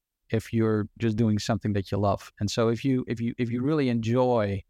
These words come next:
working with A I, that's great. But if you don't enjoy it, yeah, don't force it on yourself. Go do something else that you do like, right? Like, uh, because it's more important to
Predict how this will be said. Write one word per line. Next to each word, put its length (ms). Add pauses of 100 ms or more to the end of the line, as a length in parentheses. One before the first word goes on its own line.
(160)
working 340
with 140
A 120
I, 160
that's 180
great. 380
But 60
if 80
you 60
don't 200
enjoy 420
it, 300
yeah, 180
don't 200
force 260
it 60
on 40
yourself. 320
Go 100
do 120
something 320
else 220
that 120
you 60
do 160
like, 340 (100)
right? 360
Like, 240 (160)
uh, 240 (160)
because 280
it's 180
more 200
important 600
to 360